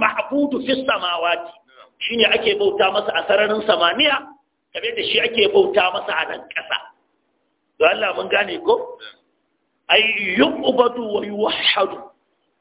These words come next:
Yu'badu wa yuwahhadu wa yuqarru lahu bil il-, bil ilahiyya man fis samawati wa man fil ard.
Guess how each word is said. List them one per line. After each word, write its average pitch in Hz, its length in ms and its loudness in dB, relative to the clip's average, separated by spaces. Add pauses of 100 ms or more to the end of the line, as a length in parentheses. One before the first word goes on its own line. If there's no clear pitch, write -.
(640)
Yu'badu 285 1040 2
wa 208 200 -6
yuwahhadu 220 760 0 (460)
wa 240 200 -2
yuqarru 302 680 0
lahu 240 440 0
bil 226 200 -4 (120)
il-, 226 240 -6
bil 220 220 -6
ilahiyya 208 720 0 (720)
man 320 280 2
fis 311 260 2
samawati 233 760 2
wa 190 160 -2
man 208 180 -6
fil 196 200 -6
ard. 180 260 -12